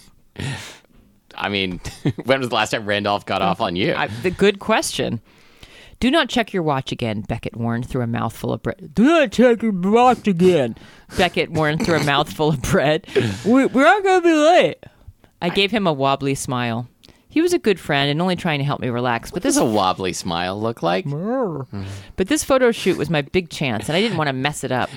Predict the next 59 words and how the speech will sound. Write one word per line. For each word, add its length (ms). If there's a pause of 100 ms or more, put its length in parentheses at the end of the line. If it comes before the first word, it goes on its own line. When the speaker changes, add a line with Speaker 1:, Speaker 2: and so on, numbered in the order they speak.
Speaker 2:
Do 180
not 420 (260)
flash 340
the 120
wobbly 440
smile 460
at 80
the 80
photo 320
shoot. 300
You 140
will 220
regret 340
it. 140
That 180
is 80
Speaker 1:
True 180
Speaker 2:
the 80
photo 160
Speaker 1:
that. 80
Speaker 2:
they'll 120
end 140
up 120
using. 480
Speaker 1:
<laughs> 40 (1000)
The 80
cab 280
crawled 300
forward, 280
and 120
finally 300
we 160
exited 360
and 80
headed 280
west. 540
The 100
driver 260
studied 380
row 160
after 200
row 160
of 60
industri-, 380
this 160
is 100
a 60 (400)
boring 640
part 260
about 260
just 180
Chicago. 560
I'm 100
gonna 300
keep 460
going 120
Speaker 2:
Well, 140
Speaker 1:
through 180
that. 220